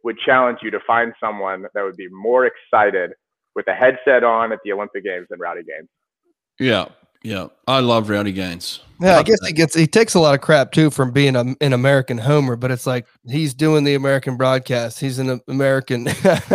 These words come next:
Speaker 1: Yeah.
Speaker 3: Uh, we're in America. So, I mean, if you want a different perspective 'cause you live in Brazil, listen to the Brazilian guy. I bet you he's talking about the Brazilian guys.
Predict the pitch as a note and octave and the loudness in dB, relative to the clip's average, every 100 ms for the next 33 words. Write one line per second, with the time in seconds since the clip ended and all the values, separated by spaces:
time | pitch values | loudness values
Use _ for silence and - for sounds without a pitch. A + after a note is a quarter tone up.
0 | - - - - C#3+ - C3 - D3 C3+ | -2 -6 -10 -6 -6 -2 0 2 2 0
1 | D3+ F#3 F3+ F3 D#3+ D#3+ D#3 C#3 C3+ A#2 | 2 4 4 4 4 6 4 2 -4 -4
2 | - D3+ C#3 B2+ - D3 D#3 D#3 D3 C3+ | -2 0 0 -4 -6 -2 0 -2 -2 -4
3 | E3+ F#3 F3 D#3 _ _ _ _ _ - | -2 2 2 2 _ _ _ _ _ -12
4 | C#3 F3+ D#3+ D3 D3+ - E3 E3 C3+ D3 | -4 -2 -2 -4 -6 -2 0 0 -6 -8
5 | C3+ C#3+ D3 C3+ C3+ B2+ E3 D#3+ C3+ D3+ | -6 -4 -4 -4 -6 0 2 2 0 -4
6 | D3+ D#3 D3+ C#3+ C#3 C#3 D#3+ D3+ C#3 C3+ | -4 -8 -8 -8 -6 -4 -2 -2 -2 -2
7 | C3 C3 D3 D3 - C3+ - C3+ C3+ C3 | 0 -2 -2 -2 -4 -6 -2 -2 0 -2
8 | A#2+ B2 B2 B2+ A#2+ A#2 G#2+ A2+ | -4 -6 -4 -4 -4 -6 -8 -10